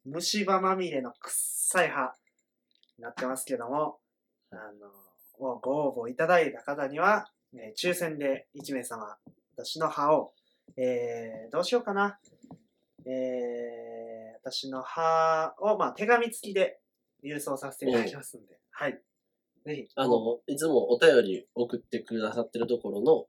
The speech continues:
Speaker 2: ふつおたのところに、歯をくださいっていうふうに書いてもらった。
Speaker 1: はい。書いてください。あの、お送りさせていただきます。
Speaker 2: はい。
Speaker 1: はい。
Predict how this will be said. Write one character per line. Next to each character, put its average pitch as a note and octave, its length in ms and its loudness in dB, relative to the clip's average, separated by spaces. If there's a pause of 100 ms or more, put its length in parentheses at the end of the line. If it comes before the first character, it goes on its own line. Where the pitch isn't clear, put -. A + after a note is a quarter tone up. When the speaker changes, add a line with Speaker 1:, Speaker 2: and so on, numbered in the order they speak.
(100)
Speaker 2:
ふ - 160 -4
つ C#3 160 2
お C#3 120 4
た C3 140 0
の A#2+ 140 4
と A#2+ 120 0
こ G#2 120 -4
ろ - 80 -4
に、 - 180 -18 (200)
歯 D3+ 200 6
を - 80 6
く - 120 -8
だ - 140 -2
さ F#2+ 160 -2
い - 40 -6
っ - 360 -20
て - 140 -14
い - 120 -14
う - 20 -20
ふ - 60 -20
う - 20 -12
に - 140 -16
書 F#2+ 100 -10
い - 40 -14
て F#2 80 -12
も F2 80 -8
ら E2+ 60 -12
っ - 100 -18
た。 - 60 -20
Speaker 1:
は - 60 -20
い。 - 20 -20 (180)
書 C#3 80 -8
い B2 60 -10
て B2 80 -14
く B2 80 -12
だ A#2+ 100 -8
さ A#2+ 160 -10
い。 A2+ 100 -18 (340)
あ - 100 -20
の、 - 180 -16
お A#3+ 40 -8
送 - 180 -16
り - 200 -20
さ B2+ 160 -12
せ - 120 -18
て A#2+ 100 -16
い A#2+ 60 -18
た B2+ 80 -6
だ B2+ 140 -6
き C3 120 -14
ま E3+ 140 4
す。 - 240 -6 (840)
Speaker 2:
は - 80 -16
い。 - 80 -16 (500)
Speaker 1:
は - 180 -10
い。 - 80 -10